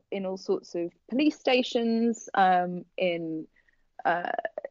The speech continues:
in sort of Mumbai slums. It's just the, the lack of provision of toi-, of safe toilets for women is absolutely endemic. And the result is that women are often, um, basically,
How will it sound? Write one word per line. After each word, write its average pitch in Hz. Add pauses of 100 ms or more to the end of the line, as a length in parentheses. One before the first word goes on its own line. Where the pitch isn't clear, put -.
(1080)
in 202
sort 196
of 190
Mumbai 196
slums. 254 (300)
It's -
just - (180)
the, 233
the 214
lack 214
of 285
provision 208
of 180
toi-, 202
of 190
safe 220
toilets 196
for 185
women 170
is -
absolutely 180
endemic. 175
And 208
the 196
result 233
is 160
that 175 (280)
women 202 (320)
are 180 (800)
often, 175 (100)
um, 175 (760)
basically, 196